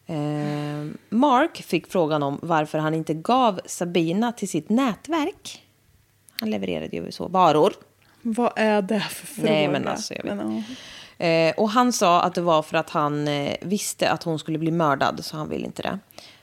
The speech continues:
Speaker 1: Han säger att när han spenderar väldigt mycket tid med någon så blir han fäst vid den personen.
Speaker 2: Så det var, han var snäll mot
Speaker 1: Mm.
Speaker 2: henne. Han har ju en fin sida, får
Speaker 1: Mm.
Speaker 2: vi tänka.
Speaker 1: Han har ett special bond to her.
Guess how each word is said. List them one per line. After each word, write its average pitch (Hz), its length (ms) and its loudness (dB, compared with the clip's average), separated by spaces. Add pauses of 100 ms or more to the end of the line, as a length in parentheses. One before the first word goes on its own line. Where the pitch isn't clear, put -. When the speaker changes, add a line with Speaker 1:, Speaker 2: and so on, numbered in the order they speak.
Speaker 1:
Han 220 160 2
säger 214 200 2
att 208 100 2
när 214 100 2
han 220 100 2
spenderar 214 600 2
väldigt 214 280 0
mycket 220 260 0
tid 311 340 2
med 220 100 4
någon 180 240 0
så 208 120 -6
blir 190 140 0
han 202 100 2
fäst - 480 -4
vid 156 80 0
den 160 160 -4
personen. 185 400 -4 (1300)
Speaker 2:
Så - 160 -12
det 247 120 6
var, 233 380 6 (680)
han 262 160 4
var 254 140 8
snäll 269 640 2
mot 254 220 0
Speaker 1:
Mm. 294 200 6
Speaker 2:
henne. 226 300 2
Han 269 160 2
har 233 200 6
ju 220 80 2
en 220 80 -2
fin 214 300 0
sida, 220 540 4
får 226 100 -4
Speaker 1:
Mm. 220 140 2
Speaker 2:
vi - 60 2
tänka. - 460 -6
Speaker 1:
Han 240 120 -2
har 226 80 2
ett 220 80 -2
special 240 420 -2
bond 247 300 4
to - 140 -4
her. 175 400 -2